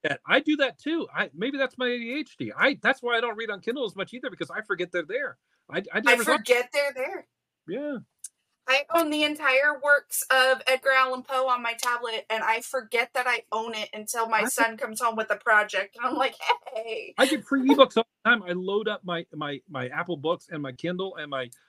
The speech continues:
Speaker 1: Nook. I have tons of books, and, you know, I forget about 'em all the time. And every once in a while, I'm
Speaker 2: Yep.
Speaker 1: like, I buy a physical copy, and I'm like, "Oh, I already had that book." Well, okay.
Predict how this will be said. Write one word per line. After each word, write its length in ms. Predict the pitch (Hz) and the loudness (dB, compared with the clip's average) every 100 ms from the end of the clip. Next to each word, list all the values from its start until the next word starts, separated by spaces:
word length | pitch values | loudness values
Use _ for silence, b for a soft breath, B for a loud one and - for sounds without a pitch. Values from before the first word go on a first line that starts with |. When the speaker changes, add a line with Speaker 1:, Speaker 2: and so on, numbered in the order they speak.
| _ | _
Speaker 1:
Nook. 300 | 113 160 220 - | 0 2 2 0
I 60 | 147 | -2
have 160 | 135 | -2
tons 320 | - 160 196 | -4 -4 0
of 80 | 175 | 0
books, 240 | 175 196 - | -2 -4 -4
and, 120 | 165 | -2
you 80 | 170 | 0
know, 140 | 180 | 0
I 80 | 170 | -2
forget 240 | 175 156 | -2 0
about 180 | 165 143 | 0 0
'em 120 | 131 | -2
all 180 | - 123 | 0 2
the 120 | 127 | 2
time. 260 | 135 165 147 | -2 -4 -2
And 160 | 120 113 B B | -2 -4 B B
every 120 | 165 202 | 2 2
once 140 | 208 | 4
in 60 | 180 | 6
a 20 | |
while, 80 | 147 | 6
I'm 60 | |
Speaker 2:
Yep. 160 | 139 127 | 6 2
Speaker 1:
like, 0 | _ _ _ - | _ _ _ 6
I 80 | 180 | 6
buy 320 | 135 135 165 | 6 4 4
a 80 | 190 | 2
physical 320 | - 185 180 | 0 -6 -6
copy, 280 | 160 175 175 | -4 -4 -4
and 80 | 147 | -4
I'm 40 | |
like, 120 | 135 131 | -6 -6
"Oh, 140 | 151 | -4
I 20 | |
already 220 | 127 120 113 | -4 -4 -6
had 180 | 151 | -6
that 160 | 110 92 | -6 -8
book." 200 | 92 - | -10 -10
Well, 220 | 113 139 190 | 0 0 4
okay. 460 | 190 - 120 139 | 2 4 0 0